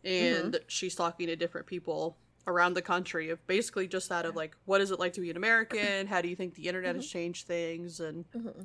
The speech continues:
Speaker 2: What's the most important thing to positively change?
Speaker 1: Yeah, I think we gave quite a few great answers.
Speaker 2: I think so. I was still in, like, I'm very quick to agree to do, like, wa-, like, wackadoo things like that,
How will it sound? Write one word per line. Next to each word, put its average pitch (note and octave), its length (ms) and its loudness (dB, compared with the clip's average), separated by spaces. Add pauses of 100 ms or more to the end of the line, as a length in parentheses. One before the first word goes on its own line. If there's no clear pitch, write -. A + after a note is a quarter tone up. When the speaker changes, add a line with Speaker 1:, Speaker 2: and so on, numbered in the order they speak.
Speaker 2:
What's A3 240 -2
the A3 80 0
most G#3 220 0
important F#3+ 520 -2
thing F3 580 0 (240)
to F3 340 0 (340)
positively F#3 540 0
change? F3 320 -4
Speaker 1:
Yeah, E3+ 180 -2 (200)
I G3 100 0
think C#4 240 -6
we E4 120 -6
gave C#4+ 220 -10
quite A3 240 0
a B3 60 2
few G3+ 160 -8
great E3+ 220 -2
answers. - 540 -10 (100)
Speaker 2:
I G4+ 80 4
think F#4+ 180 -2
so. F3 280 6 (200)
I B3 160 10
was D#4+ 240 0
still B3 720 4
in, G#3 500 0 (200)
like, A#3 180 2
I'm A3+ 140 6
very B3+ 220 6
quick - 400 -2
to - 160 2
agree F3+ 300 -2
to F#3 80 -2
do, E3+ 280 -2
like, D3 180 -2 (140)
wa-, D#3+ 160 -2 (100)
like, D#3 240 -2
wackadoo D#3+ 540 0
things D#3+ 280 -6
like F3+ 200 2
that, A3 360 4